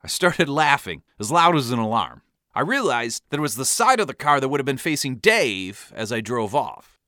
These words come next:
His last visual of me, as he still processes the odd frankness of me saying, "I am not a details man," would be seeing me, oblivious to the fact that one whole side of my car was slathered in dry car wax.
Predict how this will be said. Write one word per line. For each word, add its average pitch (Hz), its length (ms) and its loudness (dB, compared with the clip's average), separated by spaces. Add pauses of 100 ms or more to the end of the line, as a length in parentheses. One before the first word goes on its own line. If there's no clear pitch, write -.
(160)
His 254 240 0
last 254 280 0
visual 117 400 0
of 85 80 -8
me, 104 300 -8 (160)
as 95 140 -6
he 143 100 0
still 196 240 0
processes 139 800 2
the 120 140 -2
odd 131 220 0
frankness 113 640 -2
of 101 120 -6
me 117 160 -2
saying, 104 380 -4 (360)
"I 107 100 0
am 90 120 -2
not 98 180 -2
a 82 60 -6
details 80 460 -8
man," 71 320 -14 (360)
would 190 140 0
be 233 80 2
seeing 330 380 0
me, 330 280 -4 (260)
oblivious 139 600 0
to 135 120 0
the 120 100 -4
fact 139 360 -4
that 104 180 -2
one 151 360 2
whole 226 200 0
side 214 320 4
of 202 60 -2
my 202 180 2
car 127 420 4
was 104 240 -6
slathered 160 760 -2
in 92 160 -4
dry 123 440 0
car 80 340 -2
wax. - 440 -14